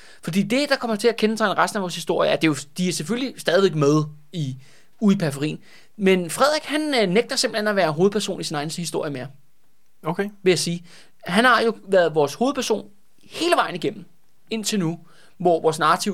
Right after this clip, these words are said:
Speaker 1: jo ligesom er kommet tilbage til ham. Men i resten af Englandskrigen og resten af hans regeringstid som konge, er han mærkeligt fraværende.
Speaker 2: Hmm.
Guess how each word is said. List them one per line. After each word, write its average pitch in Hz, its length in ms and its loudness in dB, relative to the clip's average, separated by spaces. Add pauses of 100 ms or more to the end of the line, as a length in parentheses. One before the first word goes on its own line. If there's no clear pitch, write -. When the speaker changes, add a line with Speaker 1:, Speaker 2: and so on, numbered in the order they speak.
Speaker 1:
jo 160 140 -2
ligesom 185 300 -4
er 180 60 -6
kommet 160 240 -6
tilbage 151 240 -4
til 165 100 -10
ham. 147 120 -8 (340)
Men 202 220 2
i 240 160 -14
resten 247 420 0
af 220 80 0
Englandskrigen 196 420 -6
og - 220 -10
resten - 180 -8
af 202 60 -8
hans 165 220 -8
regeringstid - 640 -8 (560)
som 170 160 -10
konge, 151 300 -8 (420)
er - 40 -6
han 175 220 -2
mærkeligt 143 420 -2 (240)
fraværende. - 500 -6 (460)
Speaker 2:
Hmm. 113 180 -6